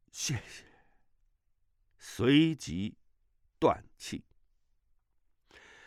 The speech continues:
原来丐帮中的规矩，凡是犯了帮规，要处以死刑的。如果自行了断，帮中仍当他是兄弟，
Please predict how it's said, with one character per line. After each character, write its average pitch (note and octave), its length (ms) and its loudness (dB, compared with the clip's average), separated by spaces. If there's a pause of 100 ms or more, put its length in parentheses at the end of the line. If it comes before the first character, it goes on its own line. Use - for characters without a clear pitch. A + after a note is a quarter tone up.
(280)
原 B2+ 140 4
来 C#3+ 120 6
丐 A#2+ 360 2
帮 C3+ 380 0
中 G2+ 300 -4
的 - 120 -10
规 E2 380 -4
矩， - 220 -20 (380)
凡 E3+ 400 4
是 A#2+ 200 0
犯 F#3 400 0
了 C2+ 200 -6 (120)
帮 E3 260 2
规， D#3 320 -2 (140)
要 G#2 260 -2 (120)
处 G#2+ 240 -6
以 B2 160 -6
死 A1+ 500 -12
刑 C2+ 480 -10
的。 - 120 -14 (840)
如 G#3+ 200 6
果 D3+ 180 6
自 A#3+ 280 0
行 E3 380 2
了 D#2+ 420 -4
断， F3+ 220 2 (340)
帮 F3 300 0
中 D3 200 -2 (120)
仍 B2 480 0
当 F2 340 2
他 - 180 -10
是 C2 160 -12
兄 B2+ 320 -6
弟， - 160 -12